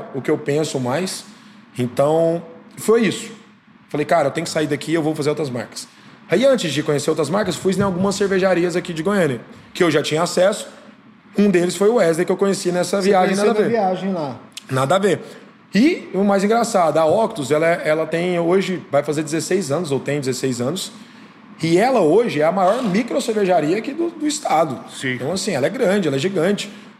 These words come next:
Speaker 1: Hoje a gente tava, a gente tava conversando sobre isso lá, fazendo um brand disso. Ela produz quase seiscentos mil litros de cerveja por mês.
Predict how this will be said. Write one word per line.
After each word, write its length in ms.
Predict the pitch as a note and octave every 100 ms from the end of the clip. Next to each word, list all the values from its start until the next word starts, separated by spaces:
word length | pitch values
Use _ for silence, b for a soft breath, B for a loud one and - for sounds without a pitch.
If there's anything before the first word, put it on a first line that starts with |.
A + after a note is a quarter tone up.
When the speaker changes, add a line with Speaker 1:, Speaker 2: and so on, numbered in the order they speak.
| -
Speaker 1:
Hoje 220 | C#3 E3
a 40 | F3
gente 180 | F#3
tava, 260 | F#3+ G3 F#3+
a 40 | C3+
gente 200 | E3 -
tava 160 | F3
conversando 420 | - E3+ E3 E3 D3+
sobre 260 | D#3 C#3+
isso 180 | C#3 -
lá, 120 | C#3+
fazendo 260 | D3 B2+ C#3+
um 40 |
brand 240 | C3 C#3 D3
disso. 320 | B2 F#3 - B B B B
Ela 180 | B2 E3+
produz 420 | F3+ F#3 D#3 G#3
quase 300 | - F3+ A#3+
seiscentos 440 | B3 D4+ - A#3+ A3+
mil 140 | C4
litros 200 | G3 G#3
de 40 | -
cerveja 280 | G#3 F#3+ F#3+
por 180 | D4
mês. 600 | E4 F#3 F#3 C#3 - -